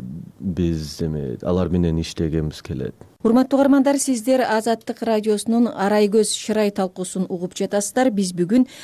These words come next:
Speaker 2: балдардын жайкы эс алуусун кантип уюштуруу керек деген суроого жооп издеп жатабыз. Талкууга Билим берүү жана Илим министрлигинин башкы адиси Гүлшан Абдылдаева,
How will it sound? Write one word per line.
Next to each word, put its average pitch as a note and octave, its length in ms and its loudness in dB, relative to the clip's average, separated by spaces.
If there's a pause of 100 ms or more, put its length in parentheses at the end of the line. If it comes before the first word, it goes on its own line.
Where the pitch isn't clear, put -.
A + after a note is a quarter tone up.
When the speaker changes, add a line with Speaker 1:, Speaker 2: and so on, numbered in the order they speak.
(160)
Speaker 2:
балдардын A3+ 500 4
жайкы A#3+ 300 0 (160)
эс A3+ 160 0
алуусун A3 380 0
кантип A3 460 0
уюштуруу A#3 480 2
керек A#3+ 320 4
деген F#3+ 220 2
суроого F3 400 2
жооп F3 160 2
издеп E3 240 -2
жатабыз. D#3 400 -2 (300)
Талкууга C4 480 4
Билим B3+ 280 6
берүү C4 220 4
жана B3 160 4
Илим B3 240 4
министрлигинин A3 720 2
башкы G#3+ 320 0
адиси G#3 300 0
Гүлшан G3+ 400 0
Абдылдаева, F#3 720 2